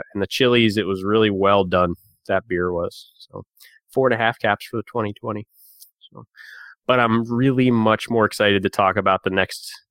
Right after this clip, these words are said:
uh, brewery where we went was called Three Bulls Brewery and Tavern. Uh, my good friend Tracy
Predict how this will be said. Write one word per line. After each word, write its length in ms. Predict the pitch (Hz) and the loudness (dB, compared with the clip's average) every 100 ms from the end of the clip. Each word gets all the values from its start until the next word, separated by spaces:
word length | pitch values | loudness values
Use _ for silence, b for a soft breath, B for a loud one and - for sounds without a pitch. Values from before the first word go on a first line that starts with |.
| - | -4
uh, 200 | 95 92 | 0 0
brewery 500 | 92 110 104 101 95 | 0 0 2 2 2
where 200 | 95 95 | 2 2
we 100 | 95 | 2
went 280 | 95 101 92 | 0 0 -2
was 120 | 98 | -6
called 260 | - 101 92 | -2 -2 -2
Three 220 | - 117 117 | -4 0 0
Bulls 320 | 110 113 107 | 2 2 0
Brewery 480 | 110 107 110 113 113 | 0 2 4 2 2
and 200 | 98 95 | -2 -4
Tavern. 520 | - 90 90 139 208 - B B B | -2 0 2 0 0 -4 B B B
Uh, 240 | 90 92 | 0 2
my 140 | 92 92 | 2 0
good 260 | 90 113 | 0 -2
friend 540 | 113 117 107 104 104 104 - | 0 -2 2 2 0 -2 -6
Tracy 720 | - - 117 110 - 113 117 | -8 0 0 0 -2 -2 -2